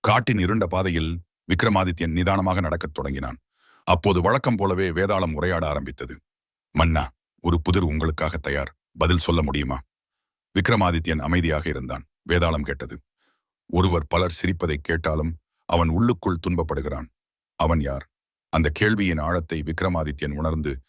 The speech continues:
சிறிது யோசித்து பதில் சொன்னார். "அவன் விதியின் பிடியால் தனிமையில் உள்ளவன். அவனை சுற்றி பலர் சிரித்தாலும் அவன் தனிமையின் உணர்வால் துன்பப்படுகிறான்." வேதாளம் சற்றே அசந்து விக்ரமாதித்யனிடம், "அருமையான பதில். புதிரின் உண்மையை கண்டுபிடித்து விட்டீர்.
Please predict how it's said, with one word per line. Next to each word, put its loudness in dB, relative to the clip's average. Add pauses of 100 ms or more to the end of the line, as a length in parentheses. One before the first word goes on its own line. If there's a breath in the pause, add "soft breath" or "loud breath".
(140)
சிறிது 0
யோசித்து 0
பதில் 0
சொன்னார். -8 (640)
"அவன் 4
விதியின் 2
பிடியால் -2
தனிமையில் -2
உள்ளவன். -4 (340)
அவனை 2
சுற்றி -2
பலர் -2
சிரித்தாலும் -2 (320)
அவன் 2
தனிமையின் 0
உணர்வால் -2
துன்பப்படுகிறான்." -4 (680)
வேதாளம் 2
சற்றே -2
அசந்து -2
விக்ரமாதித்யனிடம், -4 (680)
"அருமையான 4
பதில். -2 (280)
புதிரின் 2
உண்மையை 0
கண்டுபிடித்து -2
விட்டீர். -6